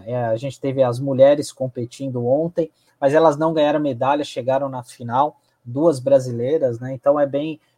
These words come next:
bem bacana, né? E é uma modalidade que, mais uma vez, as, as meninas é que fizeram a diferença, que foi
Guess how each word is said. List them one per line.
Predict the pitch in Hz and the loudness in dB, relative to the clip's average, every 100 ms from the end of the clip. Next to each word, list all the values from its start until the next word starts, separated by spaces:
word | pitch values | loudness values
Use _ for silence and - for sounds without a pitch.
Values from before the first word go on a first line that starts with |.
| - | -4
bem | 143 151 | -2 0
bacana, | 170 - 135 123 110 | 0 0 -2 -2 -2
né? | 117 131 | -4 -2
E | 147 165 | 4 4
é | 170 | 4
uma | 175 | 2
modalidade | 170 160 165 160 143 143 156 | 2 4 4 4 2 2 2
que, | - | -2
mais | 156 160 | 0 0
uma | 165 160 | 2 0
vez, | 139 151 165 | 2 0 4
as, | 165 143 120 - _ _ _ - | 4 4 -2 -8 _ _ _ -2
as | 143 156 | -2 0
meninas | 185 151 165 175 160 | 0 2 0 0 0
é | 165 | -2
que | - | -4
fizeram | - 165 185 165 | -10 -2 0 0
a | 147 | -4
diferença, | - 170 143 123 120 117 110 _ | -2 0 0 -2 -6 -8 -8 _
que | 123 | -4
foi | 135 135 | -2 -2